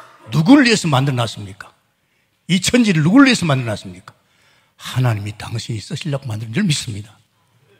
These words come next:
그건 틀림없어요. 벌써 저는 불과 한 사, 오 개월 만에 밥 주는 거 알았습니다. 돈 주는 것도 알았어요. 당연히 나는 자녀이기 때문에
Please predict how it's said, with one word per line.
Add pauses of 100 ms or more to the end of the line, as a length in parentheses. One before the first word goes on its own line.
(420)
그건
틀림없어요. (1200)
벌써
저는 (640)
불과
한
사,
오
개월
만에 (180)
밥
주는
거
알았습니다. (1080)
돈
주는
것도
알았어요. (1160)
당연히
나는
자녀이기
때문에